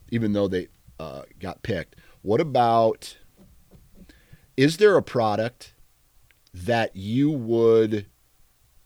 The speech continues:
just, y-, y-, that you could not, let's, let's, let's keep it to bow hunting, right? Is there a product, maybe broadhead, maybe arrow, maybe, uh, sight, maybe rest,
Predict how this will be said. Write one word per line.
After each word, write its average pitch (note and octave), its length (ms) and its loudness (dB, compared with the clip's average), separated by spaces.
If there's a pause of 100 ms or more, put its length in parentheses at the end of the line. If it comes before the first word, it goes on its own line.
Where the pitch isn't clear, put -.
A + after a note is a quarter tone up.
(120)
just, G#2 580 0 (120)
y-, G#2+ 220 -12
y-, A#2 140 -8 (100)
that A2+ 160 -4
you A2+ 220 -6
could C#3 340 0
not, G#2 360 -4 (300)
let's, B2 240 -4
let's, - 400 -6
let's A#2 180 -6
keep C#3+ 220 -2
it - 60 -14
to C3+ 80 -4
bow G#2 260 2
hunting, D2+ 380 -10 (400)
right? F2 300 -8 (280)
Is B2+ 200 0
there D#3+ 120 0
a C#3 80 2
product, A#2 600 -2 (340)
maybe E2+ 280 -10
broadhead, F2+ 600 -8
maybe D#2 380 -10
arrow, F2+ 540 -6 (180)
maybe, E2 840 -8 (360)
uh, C2 380 -16
sight, G2+ 560 -8 (480)
maybe D#2+ 240 -12
rest, D#2 680 -10